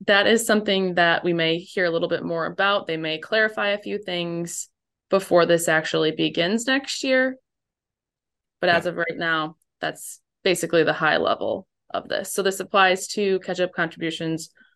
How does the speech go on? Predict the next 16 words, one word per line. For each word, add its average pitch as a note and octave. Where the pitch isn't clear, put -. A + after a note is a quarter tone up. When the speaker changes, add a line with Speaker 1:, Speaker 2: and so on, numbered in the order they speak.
Speaker 1:
for, D#3+
like, D#3
four D#3
oh D#3
one D3+
K, G#3+
four E3
oh D3
three D#3+
B, F3+
or D#3+
governmental D#3+
four D#3
fifty-seven F3
B F3
plans, D#3+